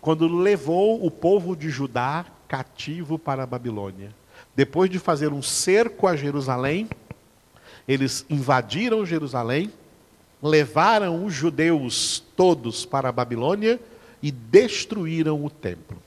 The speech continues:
O templo ficou destruído por setenta anos enquanto o povo estava no cativeiro babilônico. Mas a concessão ainda não tinha acabado.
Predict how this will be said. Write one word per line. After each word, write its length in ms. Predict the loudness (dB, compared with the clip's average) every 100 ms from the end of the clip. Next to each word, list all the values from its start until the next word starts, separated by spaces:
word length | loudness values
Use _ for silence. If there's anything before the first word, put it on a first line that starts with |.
| _ _ _ _ _ _ -18 -8
O 80 | -8
templo 480 | -2 -2 -2 -6 -6
ficou 440 | -6 -4 -2 -2
destruído 760 | -2 -6 -6 -6 -4 -4 -4 -6
por 180 | -8
setenta 600 | -8 -8 -10 -10 -10 -8
anos 460 | -8 -8 -8 -8 -10
enquanto 360 | -10 -10 -8 -10
o 40 |
povo 320 | -8 -6 -6
estava 400 | -10 -8 -8 -6
no 120 | -10
cativeiro 640 | -8 -10 -10 -10 -8 -8 -8
babilônico. 840 | -8 -8 -6 -6 -8 -8 -14 -18 _ _ _ -20 -4
Mas 240 | -2 0
a 40 | -2
concessão 960 | -2 -2 -2 -2 -2 -2 -2 -2 -4 -8 -16 _
ainda 340 | -6 -4 -2 -2
não 140 | -2
tinha 380 | -6 -8 -6 -8
acabado. 680 | -6 -4 -2 -2 -2 -6